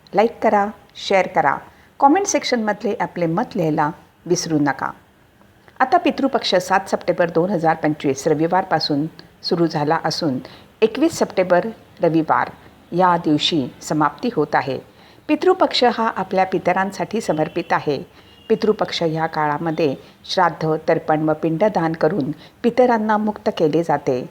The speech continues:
असे म्हणतात की ह्या पंधरा दिवसात आपले पितृ धर्तीवरती येऊन आपली सर्व दुःख व कष्ट दूर करतात. पितृपक्ष आपल्या पितरांना समर्पित आहे.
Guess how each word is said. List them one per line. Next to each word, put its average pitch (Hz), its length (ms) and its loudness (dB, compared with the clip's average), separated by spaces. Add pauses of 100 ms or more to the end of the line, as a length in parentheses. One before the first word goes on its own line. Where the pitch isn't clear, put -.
(360)
असे 190 240 2
म्हणतात 160 440 0 (420)
की 175 140 -2
ह्या 160 200 0
पंधरा 156 380 2
दिवसात 151 520 -2
आपले 160 280 -2
पितृ 156 420 -2
धर्तीवरती 156 720 2
येऊन 147 320 4 (520)
आपली 170 280 0
सर्व 214 340 2
दुःख 160 340 -2
व 151 160 2 (100)
कष्ट - 300 0 (400)
दूर 165 240 4
करतात. 147 600 0 (840)
पितृपक्ष 302 560 2 (400)
आपल्या 196 280 2
पितरांना 185 520 2
समर्पित 156 580 -2
आहे. 131 460 -6